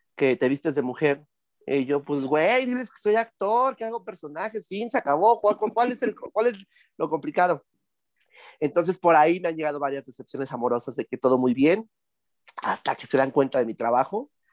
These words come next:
O mi, una de las más grandes decepciones amorosas que yo tuve fue que el güey estaba en el norte, yo estaba aquí, y pues no se pudo. Porque el güey, pues, tenía muchas capillas por toda, por todo el país, y yo dije, "Híjole, creo que no va a funcionar".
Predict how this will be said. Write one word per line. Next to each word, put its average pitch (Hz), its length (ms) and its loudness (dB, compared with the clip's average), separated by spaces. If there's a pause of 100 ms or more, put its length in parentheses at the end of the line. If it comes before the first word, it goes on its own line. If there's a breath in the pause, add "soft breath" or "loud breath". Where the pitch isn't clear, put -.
(580 soft breath)
O 254 500 2
mi, 196 320 4
una 175 380 2
de 160 200 -4
las 123 260 -8
más 151 220 -10
grandes 156 360 -6
decepciones - 440 -4
amorosas 131 440 -2
que 131 100 -8
yo 123 120 -4
tuve 151 220 2
fue 156 160 0
que 131 140 2
el 120 120 0
güey 127 200 0
estaba 131 300 -2
en 127 120 -6
el 123 140 -10
norte, 180 380 0
yo 147 80 -4
estaba 131 280 -4
aquí, 220 440 -6 (120)
y - 140 -20
pues 123 180 -8
no 123 80 -14
se - 140 -4
pudo. - 300 -10 (500)
Porque 123 260 0
el 117 100 4
güey, 127 160 6
pues, - 180 -6
tenía 123 200 4
muchas 120 560 -2 (480 loud breath)
capillas 147 480 4
por 123 180 0
toda, 123 420 2
por 127 140 -6
todo 131 140 -2
el 127 80 -4
país, 151 380 -4
y 151 40 -10
yo 127 100 -4
dije, - 280 -12
"Híjole, - 400 -6
creo 139 180 2
que 147 120 -2
no 123 100 4
va 120 60 4
a - 20 -4
funcionar". - 540 -14